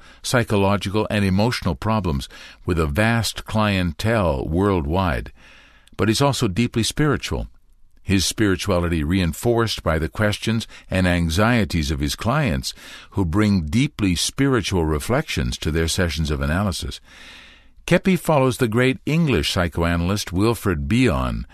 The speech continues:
in abandoning formulas in psychotherapeutic treatment for a closer attention to what the client is saying. So where a modern medically trained professional would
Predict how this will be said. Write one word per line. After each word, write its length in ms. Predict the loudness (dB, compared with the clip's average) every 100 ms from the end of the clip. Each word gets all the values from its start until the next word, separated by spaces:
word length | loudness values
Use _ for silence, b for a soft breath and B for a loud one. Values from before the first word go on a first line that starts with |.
| B B B B
in 180 | 0 0
abandoning 800 | 2 2 2 2 2 2 0 -2
formulas 880 | -2 0 2 0 0 -2 -6 -8 -4
in 200 | -2 -2
psychotherapeutic 1000 | 0 -2 -2 -2 0 0 0 -2 -2 -4
treatment 480 | -4 -2 -4 -8 -8 B B B
for 220 | -2 0
a 60 |
closer 500 | 0 0 0 0 0
attention 720 | 0 -2 -2 0 0 -2 -2 0
to 100 | -2
what 160 | -2
the 80 | -4
client 540 | -6 -2 0 0 -2 -2
is 220 | -2 -2
saying. 640 | -2 -2 0 -2 -4 -8 -14 -20 _ B B B B B B
So 200 | 0 2
where 240 | 4 4
a 80 | 4
modern 640 | 2 2 2 2 2 0
medically 580 | -2 0 0 0 -2 -2
trained 520 | -2 -2 0 0 -4
professional 640 | -6 -2 -2 -2 -2 -2 0
would 260 | 0 0